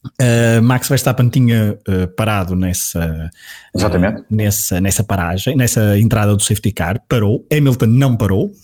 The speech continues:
Speaker 1: a verdade é essa, e portanto Hamilton ficou à frente de, de, de Max Verstappen, eh, só que no reatamento da corrida Max Verstappen conseguiu ganhar, eh, a posição a Lewis Hamilton, e, eh, Alexander Albon, eh,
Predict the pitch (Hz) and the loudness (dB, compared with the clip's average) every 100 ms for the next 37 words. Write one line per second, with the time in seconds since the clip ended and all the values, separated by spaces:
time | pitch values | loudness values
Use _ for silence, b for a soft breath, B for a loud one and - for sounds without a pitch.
0 | - 120 101 90 82 87 - 151 B B | -8 -2 -2 -2 -2 -4 -4 -6 B B
1 | B - 131 131 135 123 107 - - 117 | B -2 0 0 0 0 -2 -4 -2 0
2 | 113 110 107 98 113 - 107 95 - 110 | 0 0 -2 -2 -2 -2 0 0 -2 0
3 | 101 92 90 90 87 87 90 90 107 92 | 0 0 0 0 2 2 0 0 -2 0
4 | 98 107 101 92 - 123 117 156 160 170 | 0 2 2 0 0 -2 0 -2 0 0
5 | 165 B B - 139 139 - 160 - 190 | -2 B B -2 2 2 0 -2 -2 -2
6 | 156 123 131 135 131 123 127 120 143 131 | 0 0 0 2 2 2 0 0 2 2
7 | 123 113 120 - 110 101 123 - 175 - | 0 0 -2 -2 -2 -2 -2 0 0 0
8 | 123 120 110 113 101 87 - 95 87 85 | 0 2 2 2 2 0 -4 -2 -2 0
9 | - 101 104 101 - 92 76 _ _ - | -2 -4 0 0 0 -2 -2 _ _ -4
10 | 104 92 123 131 143 170 165 202 B B | 0 2 2 2 2 2 0 -2 B B
11 | B B - 175 190 208 214 - 127 127 | B B 2 4 4 2 0 -2 -2 0
12 | 123 107 104 117 135 135 B _ 110 107 | 0 0 2 2 0 -2 B _ -2 0
13 | 107 107 107 104 104 104 104 | 0 0 0 0 2 2 0